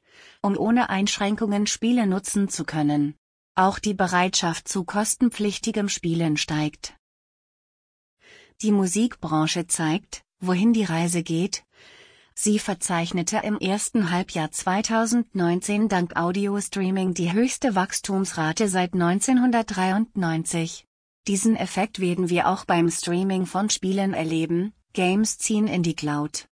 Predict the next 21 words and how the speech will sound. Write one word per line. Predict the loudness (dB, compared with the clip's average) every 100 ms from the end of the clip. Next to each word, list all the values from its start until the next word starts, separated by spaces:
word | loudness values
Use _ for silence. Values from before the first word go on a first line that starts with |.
| _ _ 0
Auch | 0 2 0
wenn | 2
noch | 2 0
einige | -2 0 2 2
technische | 0 -2 2 2 2 0
Hürden | 2 2 2 0
zu | 0
nehmen | 2 2 2 2
sind | 2 0 0
und | -2 0
die | -2
Preise | -2 0 0 0 2
sinken | 2 2 2 2
müssen, | 2 2 2 2 -2 _ _ -20 _
wird | -4 -4 -2
sich | -6 -4
diese | -2 0 0
Entwicklung | -2 -2 -4 0 0 2
nicht | 0 -2 -4
aufhalten | -2 -2 -2 -4 -2 0
lassen. | 2 0 -2 -2 -2 -2